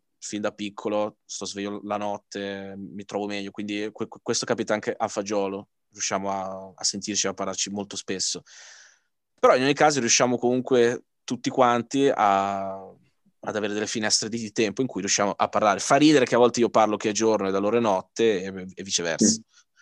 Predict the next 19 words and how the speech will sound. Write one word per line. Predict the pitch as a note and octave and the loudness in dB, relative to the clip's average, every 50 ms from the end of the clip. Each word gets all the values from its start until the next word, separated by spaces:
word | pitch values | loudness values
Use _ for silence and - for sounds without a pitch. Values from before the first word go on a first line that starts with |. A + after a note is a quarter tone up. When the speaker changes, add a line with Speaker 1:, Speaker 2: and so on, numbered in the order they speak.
| _ _ | _ _
Speaker 1:
Però | - G#2+ A2 A#2 A#2+ A#2+ A#2+ A2+ | 0 4 4 6 6 6 4 2
comunque | - A2+ A#2 - - A#2+ | 2 -2 -2 2 4 6
è | A#2 A#2 A2+ A2 D#2+ E2+ G2 G2 G2 | 6 6 6 4 2 0 -2 -2 -2
un | G2 G2+ G2+ | -2 -4 -4
ambiente | G2+ G#2 A2+ - - B2 | -4 -4 -4 -4 -2 -2
molto | A#2+ A#2+ B2 A#2+ A#2+ B2+ | 2 4 4 2 2 0
bello, | A#2+ A#2+ A#2+ B2+ C3 C3 C3 B2 | 2 4 6 6 6 4 4 2
molto, | A#2 A2+ G#2+ - - - A2+ G#2+ G#2+ G#2 G#2 G#2 G#2 G2+ G2+ G2+ G2+ G2 G2+ G2+ | 2 0 0 -2 -2 0 2 2 2 2 0 0 0 -2 -2 -4 -4 -6 -8 -8
sono | - - G2+ G#2+ | -8 -6 -4 -6
molto | A2 A2 - | -4 -6 -6
calorosi, | - - A2 A2 A2 G#2+ G#2+ A2 G#2+ | -2 -2 0 0 2 0 0 0 -2
mi | G2+ G2 | -2 -4
sono | - F2+ | -6 -6
trovato | - G2+ G2+ G2+ - G2+ | -4 -4 -4 -4 -4 -4
molto | G2+ G#2 F#2+ - - | -6 -6 -6 -6 -6
bene | G2 F#2+ F#2+ F#2+ F#2 G2 G#2 G#2 E2+ _ | -6 -6 -8 -8 -8 -8 -8 -8 -8 _
e | - F#2+ F#2+ F#2 F2+ F2 E2+ F2 - | -16 -16 -16 -14 -16 -16 -18 -18 -18
poi | - F#2+ | -16 -16
vabbè. | F#2 D#2+ - - | -16 -14 -16 -18